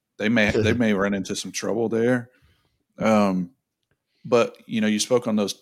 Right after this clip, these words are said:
Speaker 1: the first two games are, are tough as it is when you think that you don't even have your star quarterback with, you know, h-, how's his A C L doing? And, you know, he's kinda more mobile.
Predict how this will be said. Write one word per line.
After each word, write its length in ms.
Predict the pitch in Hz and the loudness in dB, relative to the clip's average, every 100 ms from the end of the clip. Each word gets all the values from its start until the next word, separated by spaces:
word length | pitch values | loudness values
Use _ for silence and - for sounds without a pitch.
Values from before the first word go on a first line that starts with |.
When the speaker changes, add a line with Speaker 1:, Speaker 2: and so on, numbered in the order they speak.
| _ | _
Speaker 1:
the 120 | 98 | -16
first 260 | - 123 - | -4 -2 -2
two 80 | 104 | -4
games 380 | 104 127 104 | -2 0 0
are, 240 | 98 95 - | -4 -8 -10
are 300 | 101 95 92 _ - | -14 -12 -14 _ -8
tough 260 | 117 104 101 | -4 -4 -4
as 140 | 95 | -6
it 100 | 92 | -2
is 480 | 113 117 107 98 - _ _ _ _ | 0 2 2 0 -6 _ _ _ _
when 180 | - 107 | -6 -2
you 80 | 104 | -2
think 360 | - 104 101 - | -2 -4 -4 -8
that 200 | 92 107 | -10 -8
you 80 | |
don't 180 | 101 98 | -6 -6
even 160 | 98 92 | -6 -6
have 220 | 98 95 | -6 -6
your 240 | 95 92 - | -10 -10 -14
star 380 | - 98 156 - - | -8 -4 -4 -6 -10
quarterback 540 | - 117 101 107 - _ | -2 0 0 -6 -10 _
with, 380 | 101 92 90 - _ _ _ _ _ _ | -10 -10 -12 -20 _ _ _ _ _ _
you 80 | 92 | -10
know, 160 | 90 98 | -8 -8
h-, 80 | - | -6
how's 300 | 107 101 95 | -2 0 -2
his 160 | 92 92 | -6 -6
A 100 | 90 | -8
C 200 | 101 107 | -4 0
L 180 | 107 107 | 0 0
doing? 400 | 110 107 107 101 | 0 0 -2 -4
And, 200 | 95 104 | -10 -12
you 100 | 107 | -10
know, 80 | 101 | -8
he's 180 | 117 - | -8 -8
kinda 220 | 113 104 | -4 -2
more 160 | 107 104 | 0 0
mobile. 580 | 101 110 107 98 - | 0 -2 -2 -6 -8